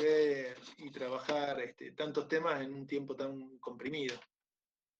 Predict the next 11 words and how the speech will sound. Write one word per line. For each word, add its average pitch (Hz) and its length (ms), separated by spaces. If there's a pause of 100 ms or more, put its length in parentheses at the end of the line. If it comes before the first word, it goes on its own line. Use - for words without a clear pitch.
(2000)
En 139 120
todo 147 160
caso, 165 220
después 143 380 (100)
avanzamos 131 480
por 127 140
otro, 123 440 (840)
por 131 140
otra 131 200
vía 135 180
también. - 340